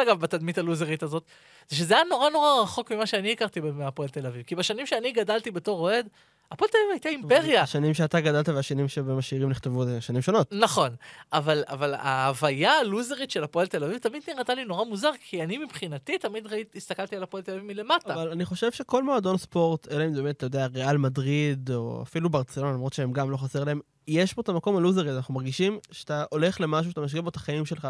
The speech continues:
Speaker 2: ואתה יכול להפסיד וזה מחרב לך את השבוע, בטח כ-
Speaker 1: נכון.
Speaker 2: אתה אוהד בית"ר, אני אוהד ליברפול, לא חסרים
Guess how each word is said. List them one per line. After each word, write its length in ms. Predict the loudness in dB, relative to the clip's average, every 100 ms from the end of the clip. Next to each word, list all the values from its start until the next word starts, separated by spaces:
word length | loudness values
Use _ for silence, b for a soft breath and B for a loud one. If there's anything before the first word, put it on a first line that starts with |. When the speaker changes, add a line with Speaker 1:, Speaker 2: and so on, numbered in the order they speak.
| -8
Speaker 2:
ואתה 200 | -8 -6
יכול 220 | 0 2
להפסיד 340 | 0 -2 -6
וזה 160 | -6 -6
מחרב 320 | -6 0 0
לך 60 | 0
את 60 | -4
השבוע, 360 | -4 -2 -2 -2
בטח 320 | -6 -6 -8 -8
כ- 60 | -6 -4 -4
Speaker 1:
נכון. 380 | -4 -4 -8 -2
Speaker 2:
אתה 80 | 2
אוהד 200 | 4 4
בית"ר, 360 | 0 2 2 2
אני 140 | 0
אוהד 120 | 0
ליברפול, 320 | -2 -4 0
לא 80 | 0
חסרים 400 | 0 -4 -2 -2